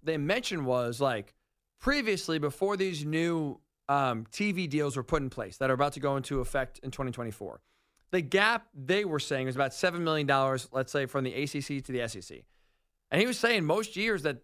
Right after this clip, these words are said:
the donors were making up for that. Like, they would get donations that would make up for that,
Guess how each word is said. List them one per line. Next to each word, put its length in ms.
the 100
donors 420
were 60
making 340
up 120
for 100
that. 100
Like, 160
they 160
would 240
get 200
donations 720
that 220
would 140
make 340
up 260
for 220
that, 400